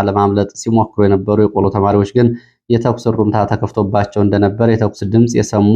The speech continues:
የወልዲያ የመረጃ ምንጮች ይህንን አረጋግጠዋል። በቆቦና በወልዲያ ከተሞች ዙሪያ ሀምሳ ሦስት በላይ የቆሎ ተማሪዎች ተይዘው ወደ ወታደራዊ ካምፕ ወይም ደግሞ ወደ ጊዜያዊ ማቆያ ማሰሪያ ቦታዎች ሳይወሰዱ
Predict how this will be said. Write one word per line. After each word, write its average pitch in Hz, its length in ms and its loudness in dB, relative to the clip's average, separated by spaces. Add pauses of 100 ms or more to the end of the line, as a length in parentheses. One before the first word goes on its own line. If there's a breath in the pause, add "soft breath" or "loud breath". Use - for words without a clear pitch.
የወልዲያ 104 480 2
የመረጃ 104 420 0
ምንጮች 110 360 -4
ይህንን 117 280 -2
አረጋግጠዋል። 117 600 2 (460 loud breath)
በቆቦና 131 460 0
በወልዲያ 117 460 2
ከተሞች 107 400 -4
ዙሪያ 113 280 -2
ሀምሳ 110 340 -2
ሦስት 120 240 -4
በላይ 110 220 2
የቆሎ 107 320 0
ተማሪዎች 107 540 0 (180)
ተይዘው 107 420 2 (440 loud breath)
ወደ 120 160 2 (160)
ወታደራዊ 113 560 0
ካምፕ 135 260 -2
ወይም 110 180 0
ደግሞ 107 220 0 (220)
ወደ 107 200 2 (120)
ጊዜያዊ 107 360 0
ማቆያ 101 520 0 (140)
ማሰሪያ 101 380 -2
ቦታዎች 107 440 0 (100)
ሳይወሰዱ 107 680 0